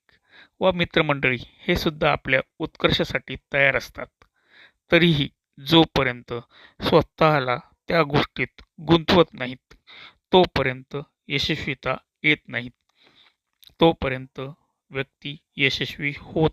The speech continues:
नाही. एकदा का सुसंकल्प युक्त चित्त निर्माण झाले आणि एक कार्य हाती घेतले की अनेक अपयशानंतरही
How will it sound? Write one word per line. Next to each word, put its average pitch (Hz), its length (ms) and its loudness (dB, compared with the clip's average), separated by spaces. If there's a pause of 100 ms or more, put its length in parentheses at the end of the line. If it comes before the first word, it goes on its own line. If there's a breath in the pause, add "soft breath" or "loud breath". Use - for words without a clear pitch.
(120)
नाही. 135 220 -10 (1500 soft breath)
एकदा 180 320 4
का 131 220 -4 (420)
सुसंकल्प - 960 0 (340)
युक्त - 420 -4 (380)
चित्त - 340 -2 (140)
निर्माण 151 400 2
झाले 147 360 0 (600 loud breath)
आणि 160 340 0 (220)
एक 180 120 2 (140)
कार्य 143 240 -2
हाती 135 280 -6
घेतले 139 380 -4 (720 soft breath)
की 160 140 -2 (120)
अनेक 185 360 2
अपयशानंतरही 143 1040 -2